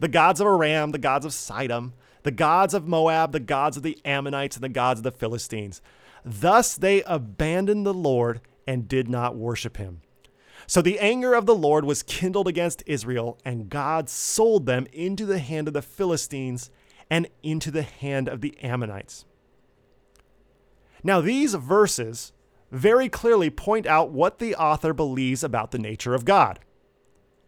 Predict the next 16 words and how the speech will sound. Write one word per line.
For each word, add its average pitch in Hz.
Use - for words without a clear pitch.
There 233
is 226
a 254
cause, 131
an 185
effect, -
and 165
a -
consequence. -
And 196
all 254
three 214
of 165
these 160
moments 170
revolve 156